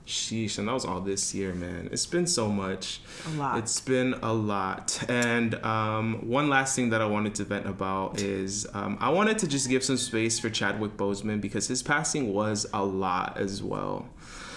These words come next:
Speaker 1: Oh, man, I'm not gonna lie to you guys.
Speaker 2: It's been about a week, D, and I still can't believe it.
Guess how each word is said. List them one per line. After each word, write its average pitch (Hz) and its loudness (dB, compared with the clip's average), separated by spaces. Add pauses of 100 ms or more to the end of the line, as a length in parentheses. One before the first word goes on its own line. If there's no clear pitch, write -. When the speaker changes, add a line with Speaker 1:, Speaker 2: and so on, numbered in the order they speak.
(380)
Speaker 1:
Oh, 151 8
man, 131 6
I'm 120 4
not 156 6
gonna 156 4
lie 120 6
to 120 4
you 117 4
guys. 110 4
Speaker 2:
It's 226 4
been 240 2
about 240 2
a 220 4
week, 175 2
D, 185 2
and 180 0
I 175 0
still 185 -2
can't 185 -2
believe 170 0
it. 147 2